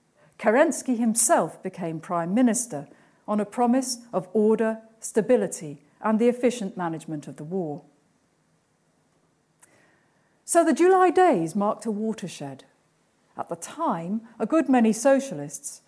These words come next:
believed that political life had shifted to the right. Kerensky's government called for an end to strikes, and as the summer wore on, it took ever more repressive measures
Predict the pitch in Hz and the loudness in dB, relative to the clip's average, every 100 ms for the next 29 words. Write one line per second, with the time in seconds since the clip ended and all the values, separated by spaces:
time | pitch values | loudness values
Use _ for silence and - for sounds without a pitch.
0 | _ - 233 269 285 302 - 240 254 233 | _ 0 4 4 2 0 -4 -4 -4 -4
1 | 240 269 254 160 156 - 214 - - 185 | -6 -6 -4 -4 -6 -10 -14 -12 -8 -8
2 | - 147 - 156 151 175 175 135 - _ | -8 -14 -12 -12 -6 -4 -4 -6 -14 _
3 | _ _ _ _ _ _ _ - 285 247 | _ _ _ _ _ _ _ 4 4 4
4 | 233 240 - 262 254 247 - 196 175 190 | 0 -4 2 4 4 2 0 -4 -4 -4
5 | 175 160 185 - - - 311 214 - - | -2 -4 -2 0 0 4 4 4 0 -4
6 | 214 190 208 - 247 208 180 185 180 240 | -2 -2 -2 0 2 2 0 -2 0 4
7 | 269 175 170 - - 254 254 254 - 254 | 4 2 -4 -10 -10 -4 -2 -2 4 4
8 | 240 233 233 294 285 220 180 - 160 - | 6 6 6 8 6 4 2 -2 -8 -8
9 | 175 170 156 156 147 | -10 -10 -10 -10 -14